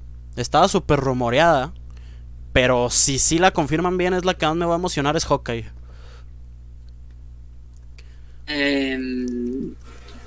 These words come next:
Speaker 2: sería
Speaker 1: sé si has leído los cómics.
Speaker 2: Pero
Speaker 1: Ah, bueno, tú piensas que va a ser con Ronin,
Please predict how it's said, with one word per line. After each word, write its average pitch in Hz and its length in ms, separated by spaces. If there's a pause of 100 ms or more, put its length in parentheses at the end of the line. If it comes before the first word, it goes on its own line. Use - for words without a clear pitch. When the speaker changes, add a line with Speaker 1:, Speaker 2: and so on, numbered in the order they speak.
(360)
Speaker 2:
sería 160 360
Speaker 1:
sé 202 140
si 220 160
has 214 160
leído 214 600 (320)
los 131 380
cómics. 156 320
Speaker 2:
Pero 190 340
Speaker 1:
Ah, 165 120
bueno, 151 340 (180)
tú 160 140
piensas 180 280
que - 80
va 156 40
a 156 40
ser 175 160
con 160 180
Ronin, 139 420